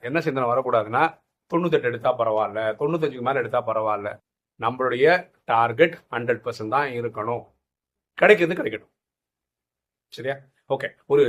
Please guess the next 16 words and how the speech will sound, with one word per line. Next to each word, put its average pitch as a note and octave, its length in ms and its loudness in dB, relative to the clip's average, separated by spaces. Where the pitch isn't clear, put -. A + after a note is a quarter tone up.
சுவாரஸ்யமான C#3 760 4
அனுபவம், G#2 360 -6
அது A2+ 120 -4
உங்க A2+ 100 0
கூட A#2 160 0
ஷேர் A2+ 300 2
பண்ணணும். G2 280 -12
அஹ், B2 280 0
எங்க D3 220 4
அம்மா C#3 280 6
உயிரோட C#3+ 260 4
இருந்த A#2 200 0
போது B2 260 2
என்னால E3 220 8
பெருசா E3 400 6
அவங்களுக்கு B2 300 6